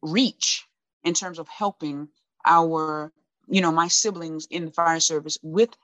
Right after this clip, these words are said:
collective bargaining and other health and safety related issues that, that the fire service is challenged with. I think that was the best, most next progressive move that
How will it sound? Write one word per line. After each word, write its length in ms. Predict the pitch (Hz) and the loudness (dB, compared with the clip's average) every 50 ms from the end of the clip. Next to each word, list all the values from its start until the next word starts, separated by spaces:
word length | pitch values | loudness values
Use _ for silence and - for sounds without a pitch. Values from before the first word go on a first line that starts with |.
| _ | _
collective 460 | - - 180 165 - - - 151 143 147 | -6 -2 0 0 -2 -2 -4 -6 0 2
bargaining 480 | 165 175 185 185 185 180 180 180 175 _ - - - - _ - | 4 4 4 2 -4 -10 -10 -12 -14 _ -20 -20 -20 -12 _ 2
and 240 | 320 170 165 - - - | 4 6 4 4 4 4
other 340 | 180 196 196 196 190 180 175 170 | 4 4 4 2 0 0 0 -2
health 360 | 175 - 202 196 196 196 - 180 | -2 0 0 0 0 0 -2 -4
and 100 | 170 - | -4 -2
safety 320 | - 185 180 - - 165 | -2 -4 -6 -10 -12 -10
related 320 | 165 165 165 170 160 156 - | -8 -6 -6 -6 -6 -6 -6
issues 380 | - - - - - 175 165 | -4 -4 -4 -2 -4 -6 -6
that, 340 | 160 165 160 156 147 - - | -4 -4 -2 -2 -4 -6 -6
that 220 | 160 160 156 - _ | -6 -6 -6 -6 _
the 80 | - - | -14 -6
fire 200 | - - 170 175 | 0 0 2 2
service 260 | 175 - 175 170 165 - | 2 0 -2 -2 -8 -8
is 100 | - - | -8 -4
challenged 520 | - - 156 160 247 247 202 202 190 147 | 0 2 2 4 2 2 -2 -6 -8 -10
with. 240 | 143 143 131 135 _ _ - - - - - - - | -8 -8 -8 -8 _ _ -20 -20 -20 -20 -8 2 2
I 60 | 180 | 4
think 160 | 170 220 220 185 | 4 4 4 4
that 120 | 196 - | 2 2
was 100 | 165 160 | 0 0
the 160 | 156 165 147 147 - - _ _ | -2 -2 -4 -4 -12 -20 _ _
best, 320 | - 190 196 202 - - - | 2 4 4 4 4 2 -2
most 500 | 170 175 175 175 175 180 175 - - - | -8 -6 -2 -2 -2 -2 -2 -4 -6 -6
next 540 | 170 165 170 180 175 - - - - - _ _ | -6 -4 -4 -4 -4 -2 -2 -4 -4 -4 _ _
progressive 800 | - 170 156 - 151 175 175 175 - - 180 170 165 160 156 156 156 _ _ _ _ - | -6 -4 -4 -2 0 2 2 2 2 0 -2 -4 -6 -8 -10 -12 -14 _ _ _ _ -10
move 360 | 165 170 180 190 196 185 170 | -6 -2 0 0 -2 -2 -4
that 160 | 165 160 156 | -6 -8 -6